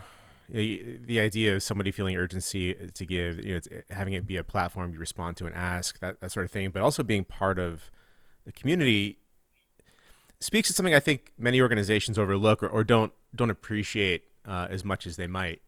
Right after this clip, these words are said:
um, which is, you know, treating your supporters like,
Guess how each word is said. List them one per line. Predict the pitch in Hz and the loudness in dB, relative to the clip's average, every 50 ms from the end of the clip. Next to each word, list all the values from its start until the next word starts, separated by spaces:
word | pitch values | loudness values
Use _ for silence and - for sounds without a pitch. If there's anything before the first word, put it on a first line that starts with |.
| - - - | -20 -12 -8
um, | 92 90 90 90 90 87 87 87 95 101 _ _ _ _ - | -4 -4 -2 -4 -4 -6 -10 -14 -18 -20 _ _ _ _ -4
which | 139 131 143 | -4 0 0
is, | 131 123 - | 0 -2 -2
you | - 180 | -4 -2
know, | 139 98 | -2 -2
treating | 87 - - 160 156 156 156 | -2 -2 -2 -2 0 0 0
your | 147 139 | 0 -2
supporters | - - 131 - 143 139 135 131 120 | -2 -4 -6 -2 0 0 2 2 2
like, | 127 117 113 110 - _ - | 2 2 0 0 -2 _ -18